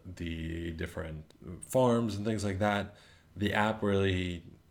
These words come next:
lets you calculate all that, shows you, like, you know, "Oh, you did this, oh, this is why this happens," and all that. And it also has the, uh, pass and play mechanic, so you can play with other people while you're in the car, for example,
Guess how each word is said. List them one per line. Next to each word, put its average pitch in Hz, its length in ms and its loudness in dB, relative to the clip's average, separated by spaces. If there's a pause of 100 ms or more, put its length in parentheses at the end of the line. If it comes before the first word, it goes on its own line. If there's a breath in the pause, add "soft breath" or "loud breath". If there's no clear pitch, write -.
(160)
lets 95 220 4
you 98 80 -2
calculate 95 460 2
all 92 180 4
that, 95 240 4
shows 92 340 0
you, 95 180 0
like, 90 200 -4
you 90 60 -8
know, 85 200 -6
"Oh, 92 260 2
you 90 180 0
did 87 220 0
this, 92 260 0
oh, 90 180 -2 (180)
this 90 220 -2
is 87 80 -6
why 85 400 -2
this 87 220 -6
happens," 85 460 -8
and - 120 -14
all 80 160 -4
that. 87 260 -4 (920 soft breath)
And 90 760 2 (600)
it 110 140 8
also 110 300 8
has 92 420 0
the, 87 580 -2
uh, 87 180 -4
pass 95 300 -4
and 92 120 -2
play 117 260 0 (120)
mechanic, 135 480 -2
so 90 180 -2
you 87 160 0
can 92 160 -4
play 90 160 -2
with 87 140 0
other 87 160 -2
people 92 500 -2 (140 soft breath)
while 92 200 6
you're 101 120 4
in 110 60 2
the 110 80 0
car, 151 280 2
for - 160 -6
example, - 400 -12